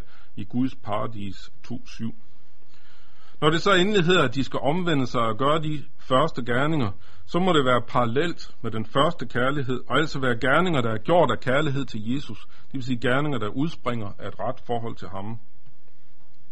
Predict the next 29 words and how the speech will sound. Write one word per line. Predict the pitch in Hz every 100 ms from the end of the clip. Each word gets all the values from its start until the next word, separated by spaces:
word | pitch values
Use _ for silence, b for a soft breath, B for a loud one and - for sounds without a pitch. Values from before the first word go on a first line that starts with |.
| - - - b b b b b b
Allerede | 151 185 175 180
her | 147 190
i | 147
det | 127
første | - 147 165 127
diktat | 123 117 165 160
er | 127
det | 123
altså | 123 120
muligt | 135 160 196 151
at |
finde | - 151 170
den | 139
samme | 113 147 156 170
tematik, | - 123 113 - 180 -
som | 127 117 110
vi |
finder | 110 143 127 107 B B B
i | 113
beskrivelsen | 107 113 - 170 143 110
af | 107
Jesus | 120 151 127 -
og | 104
hans | 101 104 - - - -
genkomst | 135 170 160 127 127 -
i | 117
slutningen | - 160 175 120 104
af | 95
åbenbaringsbogen. | 98 98 117 131 98 - 104 101